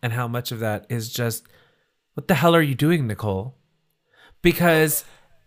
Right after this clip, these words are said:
every time she gets a chance to be in front of a microphone and it's not her work, like, it's not her album, she's not promoting her own work, right? On X Factor, she famously, you know,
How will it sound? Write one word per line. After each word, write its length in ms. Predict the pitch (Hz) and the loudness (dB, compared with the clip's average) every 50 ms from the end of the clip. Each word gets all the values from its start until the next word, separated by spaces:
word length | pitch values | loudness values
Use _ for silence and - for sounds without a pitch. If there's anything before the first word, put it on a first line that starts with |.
| _ - 165 | _ 2 4
every 300 | 180 190 220 285 302 294 | 4 4 4 2 2 2
time 260 | 254 254 247 226 214 | 2 2 2 2 2
she 160 | 190 - 180 | 0 -2 0
gets 220 | 160 160 147 - - | 0 0 0 -2 -2
a 40 | 117 | -8
chance 400 | - 143 147 139 135 135 - - | -4 -4 -2 -2 -2 -4 -6 -8
to 100 | - 123 | -10 -8
be 160 | 123 127 127 | -4 -2 -2
in 100 | 131 131 | -2 -2
front 220 | 131 - 123 120 120 | -2 -2 -2 -2 -2
of 80 | 117 | -2
a 40 | 117 | -4
microphone 720 | 107 104 107 104 107 98 - 104 98 92 92 90 87 - - _ _ _ - | -4 -4 -6 -6 -8 -10 -6 -4 -4 -4 -4 -4 -6 -10 -14 _ _ _ -6
and 140 | - 117 113 | -4 -2 -2
it's 180 | 113 107 - 107 | -2 -4 -6 -8
not 520 | 101 101 104 107 107 110 110 117 110 - _ _ _ _ _ _ _ - - | -6 -4 -2 -2 0 0 -2 -4 -6 -10 _ _ _ _ _ _ _ -4 0
her 520 | 135 123 120 117 110 107 104 101 104 - _ _ _ _ _ - | 0 2 2 2 2 2 0 0 -2 -6 _ _ _ _ _ -8
work, 480 | 110 107 104 123 143 - - - - _ _ - - | -4 -2 0 0 -2 -4 -8 -18 -18 _ _ -6 -6
like, 120 | 107 - | -4 -4
it's 160 | 117 - - - | -4 -8 -6 -4
not 200 | 117 110 110 - | -4 -4 -4 -4
her 180 | 127 - - - | -6 -6 -6 -4
album, 280 | 107 107 104 107 101 107 | -4 -2 -2 -2 -6 -6
she's 220 | - 117 107 - | -6 -8 -4 -6
not 140 | 117 - - | -6 -6 -4
promoting 640 | - 113 101 95 104 104 107 107 104 98 95 - - | -6 -6 -4 -2 -2 -2 -2 -2 -4 -6 -6 -12 -14
her 260 | - - 117 - _ - | -6 -6 -6 -6 _ -8
own 300 | 113 110 107 104 101 95 | -6 -4 -4 -4 -6 -8
work, 360 | 85 92 123 - - _ - _ _ _ _ _ - | -8 -6 -6 -6 -8 _ -20 _ _ _ _ _ -6
right? 280 | - 101 113 131 135 - _ _ _ _ _ _ _ _ _ _ _ _ - | -4 -4 -4 -4 -6 -10 _ _ _ _ _ _ _ _ _ _ _ _ -4
On 140 | 226 240 - - | -4 -4 -2 -2
X 220 | - 165 - - | -4 -4 -4 -2
Factor, 680 | - 156 131 127 127 - - 123 117 113 110 107 - _ _ _ _ - | 0 0 0 0 0 -2 -2 0 0 0 0 -4 -6 _ _ _ _ -10
she 240 | 139 - - 139 127 | -6 -6 -4 -4 -4
famously, 1080 | - - - 147 147 147 151 143 - - 143 135 131 127 123 120 120 113 113 - - _ _ _ _ _ _ _ _ | -6 -2 0 0 2 2 0 0 0 -2 0 0 2 2 2 0 0 -2 -4 -6 -12 _ _ _ _ _ _ _ _
you 140 | - 147 135 | -4 -2 -2
know, 260 | 127 120 113 107 - | -2 0 -2 -4 -6